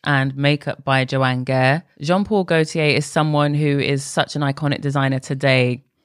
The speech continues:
If you don't buy his fashion, then you may well have seen his perfume bottles, you know, the often based on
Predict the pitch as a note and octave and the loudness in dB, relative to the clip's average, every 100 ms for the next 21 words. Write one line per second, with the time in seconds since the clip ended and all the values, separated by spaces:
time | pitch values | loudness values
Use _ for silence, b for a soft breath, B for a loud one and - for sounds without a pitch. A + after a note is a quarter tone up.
0 | _ _ _ C#3+ C#3 D3 C#3 C#3 C3+ C3+ | _ _ _ -6 -4 -2 0 2 0 -2
1 | C#3 C#3 - F#3+ G#3 G3+ G3 G3 D#3 E3+ | -2 -2 0 0 2 2 2 2 -2 2
2 | D3 C#3 C3+ C#3+ C#3 C#3 C3+ C#3 C#3 D3 | 4 4 2 0 2 2 0 0 -2 -2
3 | C3+ - C3+ C3+ - C3+ C3 - C3 B2+ | -4 -2 -2 -2 -2 0 0 0 -4 -2
4 | B2 - A#2+ A2+ C3 B2+ C3 A#2+ D3 C3 | -4 -4 -6 -6 -6 -6 -6 -4 -2 0
5 | G#2 - D#3 D#3 D3 D3 C#3 C#3+ - C#3 | -2 -4 -2 0 2 4 4 2 0 2
6 | C#3 C3+ C3+ C3 | 4 4 2 -2